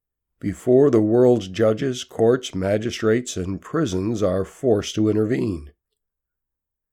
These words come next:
It is not a command encouraging hypocrisy, hiding the church's dirty laundry from the world's eyes. We're not pretending to be other than we are. We simply recognize the practical fact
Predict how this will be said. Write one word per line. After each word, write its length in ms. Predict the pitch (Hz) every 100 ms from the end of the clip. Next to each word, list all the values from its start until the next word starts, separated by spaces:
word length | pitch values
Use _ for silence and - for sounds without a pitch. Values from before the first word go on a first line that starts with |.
| _ _ _
It 100 | 143
is 220 | 131 120 104
not 280 | 123 151
a 60 | 135
command 540 | - 104 101 107 101
encouraging 680 | 98 92 - 120 107 92 92
hypocrisy, 960 | 92 104 - 120 113 - 87 82 71 - _ _ _ _ _ _ _
hiding 320 | - 123 113 104
the 100 | 92
church's 460 | - 107 95 95
dirty 240 | 87 107 98
laundry 440 | 98 107 95 92
from 200 | 95 98
the 80 | 95
world's 360 | 101 101 95
eyes. 680 | 92 104 110 92 76 65 67 _ _ _ _ _ _ _ _ _
We're 100 | -
not 220 | 170 -
pretending 520 | - 117 143 139 104 90
to 100 | 107
be 260 | 107 110
other 240 | - 110 104
than 240 | 104 104
we 140 | 101
are. 500 | 110 127 101 71 64 _ _ _ _ _ _ -
We 100 | 107
simply 380 | 117 101 104
recognize 760 | 95 107 110 123 104 104 107 98
the 120 | 95
practical 520 | - 113 110 - 123
fact 480 | 110 - 85 85 _